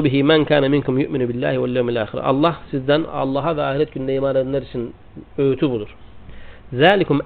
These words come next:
أَزْكَى لَكُمْ وَأَطْهَارُ. Bu sizin için hem daha temiz hem de daha iyidir. وَاللّٰهُ يَعْلَمُ وَاَنْتُمْ لَا تَعْلَمُونَ. Siz, sizde neyin, sizin için neyin daha temiz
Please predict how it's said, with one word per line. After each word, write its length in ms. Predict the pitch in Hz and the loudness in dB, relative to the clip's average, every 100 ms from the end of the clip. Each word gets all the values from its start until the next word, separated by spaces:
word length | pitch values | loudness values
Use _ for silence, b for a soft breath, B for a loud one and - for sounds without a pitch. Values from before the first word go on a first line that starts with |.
| 180 | 2
أَزْكَى 640 | 151 127 - 160 139 131 | 2 2 -2 0 2 0
لَكُمْ 180 | - 123 120 | -2 -6 -6
وَأَطْهَارُ. 500 | 117 - 113 113 131 | -8 -12 -12 -8 -6
Bu 80 | |
sizin 260 | 143 139 156 | -6 -2 -2
için 180 | - 123 | -2 -6
hem 260 | 110 147 | -4 -2
daha 240 | 135 127 147 | 0 -2 0
temiz 260 | 139 143 - - - - - - - - - | 0 0 -4 -12 -20 -20 -20 -16 -12 -12 -12
hem 300 | - 151 131 | -2 0 2
de 240 | 127 139 156 - - - - - | 4 4 2 -10 -18 -20 -20 -4
daha 180 | 127 131 | 2 2
iyidir. 420 | 143 113 104 - - - - - b b b | 2 -2 -6 -10 -18 -20 -20 -20 b b b
وَاللّٰهُ 420 | 143 147 147 127 143 | 0 2 2 2 2
يَعْلَمُ 220 | 131 127 123 | 0 -2 -2
وَاَنْتُمْ 380 | 147 120 127 123 | -4 -6 -6 -6
لَا 80 | |
تَعْلَمُونَ. 440 | 113 113 113 110 113 - | -6 -8 -8 -8 -8 -6
Siz, 140 | - 170 - - - - - | -2 -2 -2 -14 -14 -12 -8
sizde 340 | 135 131 156 | -4 4 4
neyin, 280 | 147 165 160 | 6 4 2
sizin 200 | - 151 | -2 0
için 220 | 160 151 135 | 0 0 0
neyin 240 | 156 151 | 2 2
daha 240 | 135 143 | 0 -2
temiz 280 | - 139 147 | -2 -2 -2